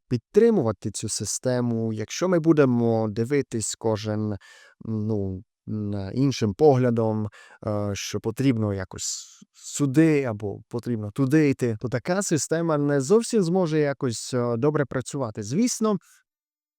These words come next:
можуть виникати різні проблеми, і вони справді виникають. Є багато проблем, які потрібно вирішувати, але їх саме потрібно вирішувати, комунікувати, показувати те, що недобре, і виправляти. Та якщо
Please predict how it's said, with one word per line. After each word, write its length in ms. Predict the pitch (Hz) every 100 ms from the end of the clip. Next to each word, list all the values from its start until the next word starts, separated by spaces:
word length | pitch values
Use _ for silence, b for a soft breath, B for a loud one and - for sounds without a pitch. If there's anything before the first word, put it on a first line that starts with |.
| _
можуть 380 | - 180 240 226
виникати 480 | 202 143 135 127 123
різні 340 | 147 151 117
проблеми, 520 | 110 117 104 113 120 135
і 80 |
вони 200 | 156 175
справді 360 | 165 - 147 131
виникають. 600 | 123 117 110 113 110 110
Є 80 | 123
багато 400 | 113 113 117 113 -
проблем, 680 | 123 127 123 117 120 156 170 -
які 240 | 117 -
потрібно 420 | 107 101 120 117
вирішувати, 640 | 110 139 165 - 113 107 -
але 200 | 120 127
їх 140 | 165
саме 280 | - 180 156
потрібно 540 | 147 139 151 143 127 113 B 107
вирішувати, 760 | 113 110 180 220 - 120 110 113
комунікувати, 880 | 139 180 208 214 196 185 175 165 160 151
показувати 640 | - 127 139 143 143 135 131
те, 140 | 131
що 180 | 120 131
недобре, 460 | 127 123 127 123 117 -
і 260 | - 139 160
виправляти. 960 | 123 127 127 127 131 127 117 104 104 - _ _ _ _ _ _ _
Та 400 | 131 135 135 135 -
якщо 880 | 139 147 - - 240 247 226 147